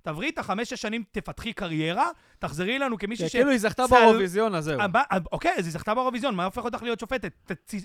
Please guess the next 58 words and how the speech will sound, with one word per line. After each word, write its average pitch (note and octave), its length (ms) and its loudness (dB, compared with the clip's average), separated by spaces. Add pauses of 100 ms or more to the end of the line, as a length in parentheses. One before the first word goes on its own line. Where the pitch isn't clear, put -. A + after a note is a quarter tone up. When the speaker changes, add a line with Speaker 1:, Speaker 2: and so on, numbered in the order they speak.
Speaker 1:
תצלחי G#3 400 -8
קריירה, E3+ 600 -4 (360)
Speaker 2:
איך C#3 100 -8
אתה - 120 -6
Speaker 1:
פה - 60 2
Speaker 2:
אומר? F#3+ 120 0
Speaker 1:
במדינה. F3 320 -2
Speaker 2:
תפתחו F3 260 -4
קופות, C#3+ 540 -4
תפתחי C#3+ 340 -8
Speaker 1:
תפתחי C4 340 -4
Speaker 2:
קופות. E4 160 -4
Speaker 1:
קופות. A#3 160 -6
הנה, B3+ 120 -2
עכשיו B3 200 -4
היא C#4+ 80 -2
עושה A3+ 160 -4
ברבי, G3 340 -2
אתה C3+ 140 -14
יודע. E3 220 -6
Speaker 2:
כן. A2 120 -14 (120)
Speaker 1:
אז F#3+ 80 -10
בטח E4 240 0
ברבי G#3 320 2
פעם A3 320 2
בשנתיים, G#3+ 680 -2
אחרי G3+ 140 -4
ששנתיים G3 400 -6
לא G3+ 60 -4
עשית G3 160 -8
הופעה, G#3 380 0
יכול F3 240 -2
להיות G3+ 120 -4
שזה. F3+ 180 -6 (640)
למה F#3 220 0
היא A#4 60 -4
מחממת A#4+ 380 -2
את A4 60 -4
One A4 260 -4
Republic? G4+ 440 -2
לא A3+ 80 -6
שהם C#4 300 -8
להקה A3+ 220 -2
מגניבה A3+ 380 -2
בעיניי, C4 280 -4
אבל D3 220 -2
כאילו E3+ 200 -6
עדיין, A3 240 -4
זה E3 100 -6
להקת D#3 300 -8
רוק. C4 100 -2
Speaker 2:
אני G#3 80 0
Speaker 1:
למה A3+ 120 4
Speaker 2:
בכלל E4+ 140 2
Speaker 1:
שהקהל D4+ 380 4
של E4+ 140 -2
הלהקת B3+ 360 0
רוק G#3+ 260 0